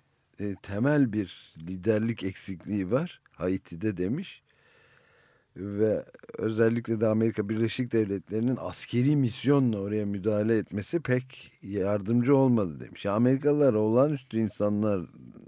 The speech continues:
herhalde demiş. Ama kaos durumunda bulunduğun zaman, e, askeri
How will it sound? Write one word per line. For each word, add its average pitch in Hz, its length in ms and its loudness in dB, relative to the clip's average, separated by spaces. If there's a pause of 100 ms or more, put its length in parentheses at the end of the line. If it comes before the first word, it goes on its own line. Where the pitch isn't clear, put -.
(120)
herhalde 82 580 -4
demiş. 127 480 -4 (920)
Ama 101 220 0
kaos 104 540 2 (380)
durumunda 95 600 0 (440)
bulunduğun 107 640 2
zaman, 107 380 -2 (880)
e, 117 80 -2
askeri 127 720 0